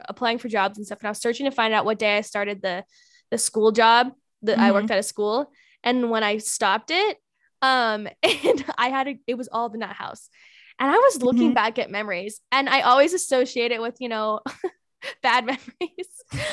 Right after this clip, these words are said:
Speaker 1: But honestly, like, I
Speaker 2: No,
Speaker 1: looked
Speaker 2: we had
Speaker 1: back and
Speaker 2: the
Speaker 1: I was
Speaker 2: best
Speaker 1: like,
Speaker 2: time.
Speaker 1: I
Speaker 2: Oh
Speaker 1: was
Speaker 2: my
Speaker 1: like,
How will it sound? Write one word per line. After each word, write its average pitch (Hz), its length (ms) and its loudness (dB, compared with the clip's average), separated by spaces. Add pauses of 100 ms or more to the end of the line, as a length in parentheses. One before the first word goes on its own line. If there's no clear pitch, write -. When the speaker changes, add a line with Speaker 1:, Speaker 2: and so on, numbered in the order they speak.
(320)
Speaker 1:
But 403 140 0
honestly, 466 480 4 (120)
like, 403 200 2
I 349 140 4
Speaker 2:
No, 349 60 -2
Speaker 1:
looked 302 280 8
Speaker 2:
we 330 80 6
had 554 240 10
Speaker 1:
back 480 160 -2
and 262 60 2
Speaker 2:
the 302 40 4
Speaker 1:
I 311 100 4
was 320 60 0
Speaker 2:
best 240 260 6
Speaker 1:
like, 330 200 4
Speaker 2:
time. 180 600 2
Speaker 1:
I - 180 8
Speaker 2:
Oh - 40 4
Speaker 1:
was 480 100 6
Speaker 2:
my 359 120 2
Speaker 1:
like, 554 260 2